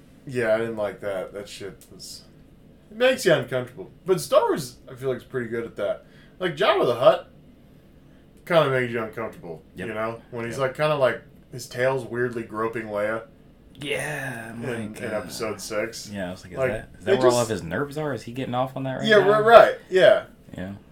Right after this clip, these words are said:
Speaker 1: You wonder, you always wondered why Jabba even likes women around. It's like, what, how,
Speaker 2: What can
Speaker 1: how
Speaker 2: you
Speaker 1: do
Speaker 2: do?
Speaker 1: those things even reproduce, you know?
Speaker 2: That's not a sight that I ever
Speaker 1: <laughs> Right.
Speaker 2: need or want to see.
Speaker 1: Exactly.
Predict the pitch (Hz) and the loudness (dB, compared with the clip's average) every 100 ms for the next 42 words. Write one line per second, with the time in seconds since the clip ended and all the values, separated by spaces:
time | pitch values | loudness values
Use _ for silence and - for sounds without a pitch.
0 | - - 147 156 185 175 156 165 170 175 | -20 -14 -2 2 4 4 2 0 4 4
1 | 147 160 151 127 123 117 123 131 123 117 | 4 -2 -2 2 2 2 2 4 4 0
2 | 117 110 110 110 - - 120 120 117 101 | -4 -6 -8 -8 -12 -14 -8 -6 -6 -6
3 | 82 82 82 95 101 120 - 120 127 127 | -8 -10 -12 -14 -6 -6 -6 0 4 4
4 | 113 - - - - 101 - 104 170 202 | 2 -6 -18 -20 -10 -8 -6 0 6 8
5 | 185 175 143 - 151 156 143 113 117 113 | 6 2 0 -4 -2 -2 -4 -8 -8 -8
6 | 110 110 107 113 127 113 - 101 98 104 | -8 -10 -8 -8 -8 -10 -14 -12 -10 0
7 | 98 110 - 82 85 78 - 78 71 71 | 4 4 0 -4 -4 -4 -6 -6 -6 -10
8 | 76 76 80 - - - - - - - | -8 -6 -6 -8 -18 -20 -20 -20 -20 -18
9 | - 156 170 220 156 135 127 127 120 98 | -4 -2 2 6 6 8 6 6 4 2
10 | 87 87 113 87 104 98 113 104 95 87 | 0 2 0 0 -4 -2 -2 -2 -2 -6
11 | - - - 147 123 127 113 101 | -14 -20 -16 -12 -4 -4 -4 -8